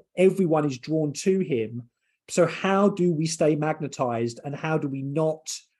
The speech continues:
de-, be demagnetized? And I think that is about, partly that's a discipleship question of what are the ways in which Christ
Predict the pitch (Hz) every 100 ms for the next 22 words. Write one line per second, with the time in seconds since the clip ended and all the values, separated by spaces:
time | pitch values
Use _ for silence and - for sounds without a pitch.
0 | _ _ _ - 113 139 127 151 120 170
1 | 185 156 131 139 120 127 113 113 117 -
2 | - _ _ _ _ 147 147 147 180 175
3 | 160 160 185 170 151 139 135 - - 160
4 | 160 151 135 147 139 127 - 156 151 143
5 | 143 - 135 123 - 123 120 127 131 127
6 | 113 _ _ _ _ _ - 123 151 151
7 | - 143 135 143 135 139 131 139 - -
8 | 147 135 131 - -